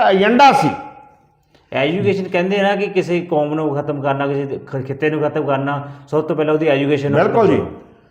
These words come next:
Speaker 1: ਤੁਸੀਂ ਦੇਖੋ, ਜਿਵੇਂ ਪਿੰਡਾਂ ਦੇ ਵਿੱਚ ਜਾਂ ਸ਼ਹਿਰਾਂ 'ਚ ਅੱਜ ਤੋਂ ਤੀਹ ਸਾਲ ਪਹਿਲਾਂ ਪ੍ਰਾਈਵੇਟ ਸਕੂਲ ਪੈਦਾ ਹੋਏ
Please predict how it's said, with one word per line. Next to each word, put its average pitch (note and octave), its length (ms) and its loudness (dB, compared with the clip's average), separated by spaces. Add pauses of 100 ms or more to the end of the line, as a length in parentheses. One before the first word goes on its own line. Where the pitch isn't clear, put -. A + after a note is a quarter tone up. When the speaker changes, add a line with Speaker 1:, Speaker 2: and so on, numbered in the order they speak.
(480)
Speaker 1:
ਤੁਸੀਂ C4 300 2
ਦੇਖੋ, B3+ 480 6
ਜਿਵੇਂ A3+ 420 2
ਪਿੰਡਾਂ A#3+ 480 4
ਦੇ C4 180 6
ਵਿੱਚ A#3 320 2
ਜਾਂ A#3+ 220 2
ਸ਼ਹਿਰਾਂ A#3+ 420 4
'ਚ A#3+ 200 0
ਅੱਜ G#3 140 2
ਤੋਂ A#3 220 2
ਤੀਹ B3 280 2
ਸਾਲ A#3 300 4
ਪਹਿਲਾਂ A3 380 2
ਪ੍ਰਾਈਵੇਟ G#3 480 4
ਸਕੂਲ G3 400 2
ਪੈਦਾ E3 260 6
ਹੋਏ C#3 220 2